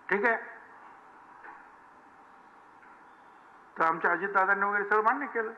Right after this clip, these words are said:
आणि सांगितलं की, "बा, नितीन पाटील, तुम्ही जरा माघार घ्यायला पाहिजे, आता मी तुम्हाला खासदार करेन." आणि परत त्याचं नाव आलं खासदार. अरे, मग पण म्हटलं, तुम्ही विचारायला पाहिजे ना आम्हाला सगळ्यांना,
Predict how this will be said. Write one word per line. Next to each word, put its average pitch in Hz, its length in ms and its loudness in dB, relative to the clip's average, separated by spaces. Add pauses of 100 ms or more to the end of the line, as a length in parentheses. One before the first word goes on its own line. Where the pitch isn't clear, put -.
(880)
आणि 196 160 0
सांगितलं 247 360 2 (800)
की, 208 60 -4
"बा, 220 180 4 (180)
नितीन 190 260 2
पाटील, 208 360 2 (520)
तुम्ही 196 140 -6
जरा 190 180 0
माघार 175 360 2
घ्यायला 185 240 0
पाहिजे, 185 220 -2
आता 180 200 -8 (380)
मी 202 60 0
तुम्हाला 196 380 0
खासदार 170 320 0
करेन." 196 280 -4 (2750)
आणि 202 160 2
परत 226 200 2
त्याचं 240 360 2
नाव 233 200 6
आलं 220 300 0
खासदार. 196 340 0 (440)
अरे, 175 120 0
मग 196 120 -6
पण 214 140 -4
म्हटलं, 202 260 -2
तुम्ही 226 220 -10
विचारायला 214 520 -4
पाहिजे 220 260 -2
ना 226 80 2
आम्हाला 226 460 2
सगळ्यांना, 202 600 2